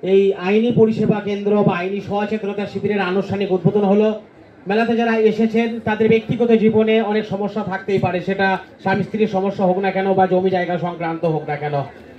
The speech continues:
কিংবা সম্পত্তির অধিকার বা যে কোনো অধিক, স্যাররা বললেন যেটা অধিকার ক-, খর্ব হলে, হিউম্যান রাইটস যদি লঙ্ঘিত হয়, যাই হোক,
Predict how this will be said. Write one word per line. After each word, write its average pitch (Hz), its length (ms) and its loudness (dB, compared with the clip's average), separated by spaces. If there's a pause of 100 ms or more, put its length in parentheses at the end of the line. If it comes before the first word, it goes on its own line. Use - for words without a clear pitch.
(200)
কিংবা 202 220 2
সম্পত্তির 202 540 2
অধিকার 185 440 0 (480)
বা 226 120 2
যে 226 160 2
কোনো 240 180 2
অধিক, 226 260 6
স্যাররা 220 280 0
বললেন 220 340 4
যেটা 220 160 4
অধিকার 220 460 2
ক-, 208 320 -2
খর্ব 220 300 2
হলে, 185 260 0
হিউম্যান 208 280 -4
রাইটস 214 380 -4
যদি 214 140 0
লঙ্ঘিত 190 380 0
হয়, 165 240 -2 (400)
যাই 220 200 4
হোক, 254 100 4